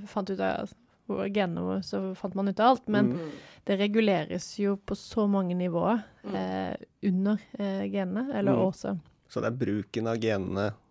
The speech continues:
Speaker 2: som skiller oss mest da, kanskje?
Speaker 1: Ja. Selv om vi har det samme genet, så kanskje får vi ikke det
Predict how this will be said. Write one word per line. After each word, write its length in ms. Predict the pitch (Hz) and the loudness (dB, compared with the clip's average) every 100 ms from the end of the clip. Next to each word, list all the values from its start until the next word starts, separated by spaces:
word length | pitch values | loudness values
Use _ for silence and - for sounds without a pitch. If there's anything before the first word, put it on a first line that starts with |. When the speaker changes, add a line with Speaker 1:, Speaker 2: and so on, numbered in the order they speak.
| _ | _
Speaker 2:
som 520 | - 104 101 95 101 | -4 -2 -2 -2 -2
skiller 280 | - 107 76 | -2 0 0
oss 140 | 78 | 0
mest 280 | 104 90 - | -2 -4 -4
da, 60 | - | -8
kanskje? 300 | 147 - - _ _ - _ _ _ _ - | -8 -10 -12 _ _ -20 _ _ _ _ -6
Speaker 1:
Ja. 100 | - - - - | -4 -6 -18 -20
Selv 300 | - 233 226 | 0 4 6
om 80 | 226 | 4
vi 80 | 226 | 2
har 260 | 220 196 | 2 2
det 480 | 190 202 - 220 214 | 2 -4 -12 -12 -8
samme 540 | 208 - 226 208 190 180 | -6 -2 0 0 -4 -6
genet, 580 | 175 135 185 233 208 | -8 -6 -2 -2 -4
så 160 | 202 220 | -6 -4
kanskje 280 | 226 208 196 | -2 -2 -4
får 160 | 202 | -2
vi 80 | 185 | -4
ikke 160 | 185 196 | -2 -4
det 100 | 202 | -4